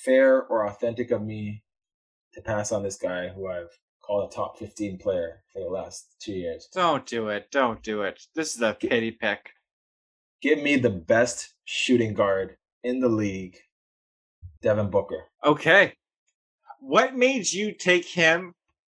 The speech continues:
Speaker 2: So Devin Booker, I considered him as twenty-five years old. He's on the Supermax. He got paid a lot of money, or the regular max, not the Supermax yet.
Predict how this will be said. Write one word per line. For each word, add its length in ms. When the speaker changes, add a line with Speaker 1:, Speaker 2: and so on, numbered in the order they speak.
Speaker 2:
So 180
Devin 360
Booker, 320
I 80
considered 420
him 140
as 140
twenty-five 580
years 200
old. 320
He's 160
on 200
the 60
Supermax. 540
He 80
got 180
paid 140
a 60
lot 160
of 40
money, 320
or 160
the 140
regular 420
max, 220
not 140
the 120
Supermax 360
yet. 200